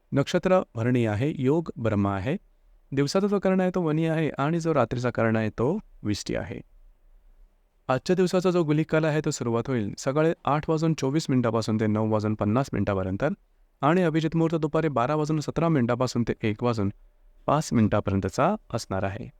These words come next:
गुलिक काल आणि अभिजित मुहूर्त दिवसाचे शुभ कालावधी समजले जातात. यामध्ये कुठल्याही प्रकारचं महत्त्वपूर्ण काम किंवा निर्णय तुम्ही घेऊ शकता. याचप्रमाणे आजच्या दिवसाचा जो राहू काळ आहे तो सुरुवात होईल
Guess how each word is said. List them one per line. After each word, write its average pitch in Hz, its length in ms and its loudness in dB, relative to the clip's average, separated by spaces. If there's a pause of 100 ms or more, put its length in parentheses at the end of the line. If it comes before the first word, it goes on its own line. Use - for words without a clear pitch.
(800)
गुलिक 170 260 4
काल 196 160 6
आणि 175 200 2
अभिजित 135 340 0
मुहूर्त 139 220 0
दिवसाचे 127 440 -2
शुभ 127 140 -4
कालावधी 107 440 0
समजले 107 360 0
जातात. 120 300 -2
यामध्ये 135 280 -2
कुठल्याही 147 300 0
प्रकारचं 143 380 -2
महत्त्वपूर्ण 127 460 0
काम 127 280 -2 (240)
किंवा 120 160 0
निर्णय 120 340 2 (140)
तुम्ही 107 260 2 (120)
घेऊ 101 180 0
शकता. - 420 -8 (1040)
याचप्रमाणे 190 460 2
आजच्या 175 200 0
दिवसाचा 170 340 0
जो 165 180 0
राहू 123 240 0
काळ 160 160 0
आहे 156 200 -2
तो 160 60 0
सुरुवात 110 380 -2
होईल 117 220 -2